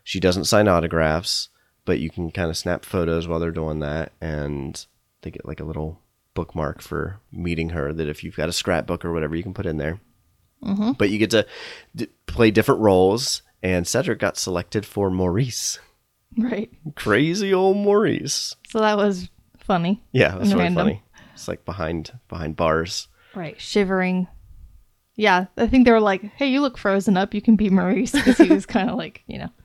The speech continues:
Speaker 2: not knowing what to do when they were calling names and
Speaker 1: Yeah,
Speaker 2: stuff.
Speaker 1: but yet eager to participate, so.
Speaker 2: Yep. So that was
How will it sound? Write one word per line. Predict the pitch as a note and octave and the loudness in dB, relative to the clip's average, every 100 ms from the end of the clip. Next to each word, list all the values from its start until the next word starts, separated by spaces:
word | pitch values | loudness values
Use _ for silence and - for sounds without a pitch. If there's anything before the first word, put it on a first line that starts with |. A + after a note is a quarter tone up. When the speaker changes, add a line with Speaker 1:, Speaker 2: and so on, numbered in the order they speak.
| _ _ _ F#3+ | _ _ _ -4
Speaker 2:
not | E3+ | -2
knowing | F3 E3+ | -2 -2
what | F#3 F#3 | -2 -2
to | F#3 | -2
do | F3 E3+ | 0 0
when | F3+ | 0
they | G3 | -2
were | G#3 | -2
calling | - G#3 A#3 | -4 0 2
names | A#3 A#3+ B3 | 2 2 2
and | B3 | 4
Speaker 1:
Yeah, | B3 | 4
Speaker 2:
stuff. | A#3 A#3+ - _ - | 2 -4 -6 _ -4
Speaker 1:
but | A2+ G#2+ | 2 4
yet | G2+ E2 | 4 2
eager | F#2 F2 E2 | -2 -2 -2
to | - F2+ D#2 - | -2 -4 -6 -10
participate, | F#2+ - - - D#2 D2 - - | -12 -12 -12 -12 -12 -14 -14 -14
so. | - G#2 C3 C#3 - - _ _ _ _ _ _ _ - _ | -14 -12 -14 -18 -20 -20 _ _ _ _ _ _ _ -20 _
Speaker 2:
Yep. | A3+ B3 _ _ _ _ _ | 4 4 _ _ _ _ _
So | - | 0
that | A3 A3 | 4 4
was | B3 B3 - | 4 2 -4